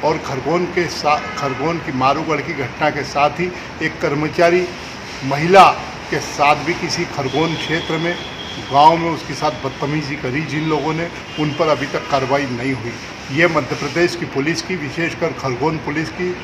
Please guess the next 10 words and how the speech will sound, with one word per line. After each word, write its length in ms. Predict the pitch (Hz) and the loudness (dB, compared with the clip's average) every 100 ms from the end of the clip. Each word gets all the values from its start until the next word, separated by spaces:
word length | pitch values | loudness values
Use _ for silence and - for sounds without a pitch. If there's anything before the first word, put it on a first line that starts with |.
| - - - | -12 -12 -6
सबसे 260 | 147 - 160 | -6 -4 -2
बड़ी 200 | 147 151 | 0 -2
विफलता 560 | 127 120 151 151 180 | -2 -4 -4 2 4
है 140 | 160 170 | 4 2
कि 140 | 180 | -4
जो 240 | 135 151 156 | -4 -6 -4
अभी 180 | 143 143 | -6 -4
तक 180 | 156 175 - | 0 0 2
आरोपियों 400 | 139 143 135 151 | 0 0 0 -4
को 100 | 143 | -6